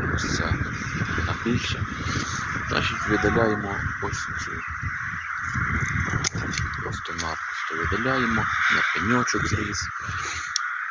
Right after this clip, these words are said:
Того, що ця сильніша, і вона собі буде розвиватися. Ми її ось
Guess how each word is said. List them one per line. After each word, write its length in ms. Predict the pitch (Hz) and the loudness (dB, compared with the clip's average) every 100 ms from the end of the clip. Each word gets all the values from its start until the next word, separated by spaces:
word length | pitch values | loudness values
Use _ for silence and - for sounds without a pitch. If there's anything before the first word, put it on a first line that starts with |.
| - | -2
Того, 260 | 87 90 95 | 4 6 6
що 160 | - | 4
ця 220 | - 95 | 6 6
сильніша, 580 | 85 - 110 147 135 - | 8 8 8 8 6 6
і 60 | 127 | 4
вона 180 | 143 147 | 4 2
собі 220 | - 139 | 6 8
буде 240 | 131 127 | 10 10
розвиватися. 760 | 120 107 104 92 82 80 - - - - - - - - - | 8 10 10 10 8 4 -2 -2 -2 -4 -6 -6 -6 -4 8
Ми 100 | 107 | 10
її 280 | 90 87 92 | 10 8 6
ось 300 | 87 - | 4 0